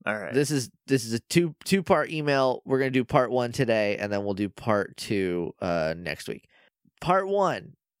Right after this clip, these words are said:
Speaker 2: this is from Stakeout, which just aired last week or the week before. It's recently.
Speaker 1: I think that was the one before Boom, I think.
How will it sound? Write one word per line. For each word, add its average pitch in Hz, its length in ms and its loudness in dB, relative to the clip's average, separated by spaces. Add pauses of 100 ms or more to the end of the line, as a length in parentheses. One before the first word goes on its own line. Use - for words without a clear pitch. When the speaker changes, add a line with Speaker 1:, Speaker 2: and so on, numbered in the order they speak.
Speaker 2:
this 117 100 -6
is 107 60 -6
from 127 180 0
Stakeout, 117 560 2
which 104 180 -4
just 117 220 -2
aired 104 440 -2
last 92 600 -4
week 147 260 -8 (120)
or 175 200 -4
the 151 80 -14
week 196 200 -10 (160)
before. 349 640 -4
It's - 440 -16 (220)
recently. 339 560 -6
Speaker 1:
I - 140 -20
think 269 280 -6
that 175 200 -10
was 226 120 -8
the 220 120 -2
one 185 220 -2
before 139 420 -2
Boom, 107 400 -6
I 85 100 -10
think. 90 320 -20